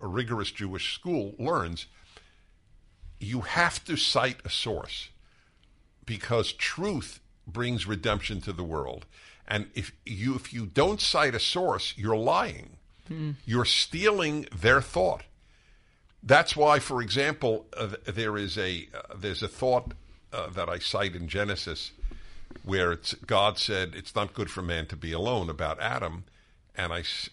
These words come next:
Speaker 1: and, and I heard once a brilliant thought,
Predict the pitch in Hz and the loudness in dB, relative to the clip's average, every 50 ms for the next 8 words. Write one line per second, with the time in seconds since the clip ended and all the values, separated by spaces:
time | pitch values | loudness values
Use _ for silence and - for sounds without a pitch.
0 | - - 98 90 - - - 87 85 85 80 85 - - - - - 90 90 90 | -10 -10 -10 -10 -10 -8 -6 -6 -6 -6 -8 -10 -14 -18 -18 -10 -6 -4 -4 -4
1 | 82 76 - 110 107 110 107 92 85 92 85 82 80 80 92 101 - - - - | -4 -4 -4 -2 0 0 -2 -4 -6 -6 -6 -4 -4 -6 -6 -6 -8 -8 -10 -12
2 | - - - - _ _ - - _ - - _ _ - - 80 76 78 90 107 | -18 -20 -20 -20 _ _ -20 -20 _ -20 -20 _ _ -16 -14 -12 -10 -8 -4 -2
3 | 131 127 123 110 95 87 78 - - 82 76 76 - | -2 -2 -2 -2 -4 -6 -6 -8 -8 -6 -6 -6 -8